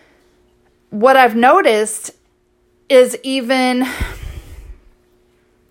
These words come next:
in your body, in your physical presence, how aware are you right now of your feet on the floor?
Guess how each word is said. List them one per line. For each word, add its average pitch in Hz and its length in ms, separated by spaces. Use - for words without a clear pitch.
in 285 220
your 285 160
body, 214 480
in 180 100
your 196 120
physical 233 500
presence, 160 540
how 240 300
aware 196 600
are 180 200
you 170 280
right 175 280
now 156 320
of 165 580
your 190 160
feet 175 300
on 170 120
the 160 80
floor? 160 440